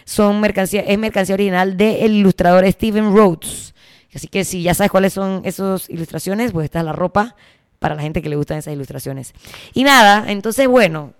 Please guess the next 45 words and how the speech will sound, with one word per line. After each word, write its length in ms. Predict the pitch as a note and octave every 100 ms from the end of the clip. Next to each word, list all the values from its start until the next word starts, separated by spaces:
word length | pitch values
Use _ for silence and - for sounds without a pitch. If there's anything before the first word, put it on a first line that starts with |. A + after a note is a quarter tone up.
| _
volvamos 480 | - F#3+ F#3+ A3+ A#3+
al 240 | A#3 G#3+ E3+
gustito. 640 | E3 - A#3+ G3+ D3 C3 _ _ _ _ _ _ _ _ -
Ya 140 | A#3
les 140 | C#4
dije 180 | C#4 D4
que 380 | C4+ A#3+ A#3+ A#3+ A#3
ese 320 | G#3+ C4+ C4+
gustito 640 | A#3 A3 D4+ D#4+ D#4 D#4
puede 200 | D#4 B3
ser 160 | A#3 B3
así 200 | A#3+ B3
como 220 | C4+ B3+
que 100 | A#3+
se 120 | G#3
te 140 | G#3 F#3+
va 340 | G3 A#3+ B3+ -
en 140 | - G3+
la 120 | F#3+
cáscara 320 | G3+ A#3+ A3+
del 100 | G#3
guineo, 300 | G3 G3+ A3
así, 120 | A3
¡fua! 240 | G3+ A#3+ E4+ - - -
Y 80 |
de 100 | G3+
repente, 640 | F#3 F#3 G#3+ A3 B3 - -
eh, 40 |
no 120 | G#3+
era 120 | A3 A3
la 140 | G#3
puntita 380 | F#3 F3+ F#3+ G3
nada 260 | F#3+ F#3
más, 240 | F#3 G#3 A3
y 120 | G#3+
de 120 | G3 F3
repente 360 | E3+ F#3+ G3
ya 120 | G3
no 60 | F#3+
era 100 | F#3
un 60 | F#3+
solo 240 | F#3 F#3+
pedacito 300 | F3+ E3 E3+
de 40 | F3+
chocolate, 500 | E3 E3 F3+ A3